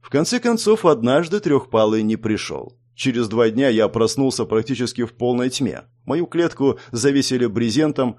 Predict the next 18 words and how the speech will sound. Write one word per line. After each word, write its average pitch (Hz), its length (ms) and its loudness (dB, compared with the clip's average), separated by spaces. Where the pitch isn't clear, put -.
оставив 160 520 -2
в 127 40 -2
углу 131 220 0
еды 117 380 -2
и 123 200 -2
воды 107 380 0
на 127 160 2
несколько 107 540 -2
дней. 82 400 -10
Уже 120 220 -2
через 113 340 -2
пару 110 240 0
часов 120 460 -2
посёлок 190 460 0
работорговцев 117 920 -2
двинулся 110 540 -2
в 87 60 -10
дорогу. 85 500 -2